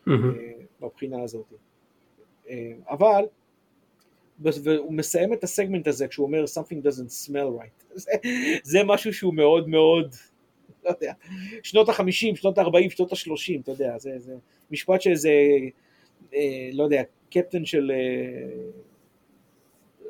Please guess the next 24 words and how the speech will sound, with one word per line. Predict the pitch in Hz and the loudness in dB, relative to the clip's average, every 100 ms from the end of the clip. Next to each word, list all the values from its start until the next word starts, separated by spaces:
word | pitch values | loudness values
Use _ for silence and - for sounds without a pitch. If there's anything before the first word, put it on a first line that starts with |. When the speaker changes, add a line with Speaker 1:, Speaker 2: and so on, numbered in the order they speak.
| 180 | -4
Speaker 2:
רוג | 156 175 170 - | 6 6 6 2
פיירט | 165 165 139 - | 4 4 4 0
שיפ | 131 127 | -10 -10
יגיד, | 123 131 123 _ _ _ _ _ _ _ _ _ _ _ - | -12 -12 -16 _ _ _ _ _ _ _ _ _ _ _ -8
"Something | - 190 185 160 156 | 0 0 0 -6 0
doesn't | 170 170 160 - | 2 2 -2 -2
smell | 180 190 185 | 2 4 6
right", | 151 131 | 4 2
ואז | 143 | 0
הוא | 147 | 0
מגלגל | 147 147 139 139 | 0 2 2 -2
את | |
השפם | 131 131 - 120 120 _ | -2 -12 -14 -16 -18 _
משהו. | - _ - | -20 _ -4
Speaker 1:
Mm. | 135 110 - _ _ _ _ _ _ _ _ - - - _ _ - | -2 -2 -6 _ _ _ _ _ _ _ _ -20 -20 -20 _ _ -18
Speaker 2:
אז | 127 | -8
זה, | 135 135 120 - | -6 -6 -10 -18
זה, | - - 156 - - - 233 - | -10 -4 -4 -6 -18 -14 -14 -4
זה | 160 | -2
מה | 160 | 0
שרציתי | 170 147 156 143 | 2 0 0 0
להגיד | 139 127 123 123 | 2 2 0 -6
לגבי | 120 120 123 | -8 -8 -8
זה. | 113 | -10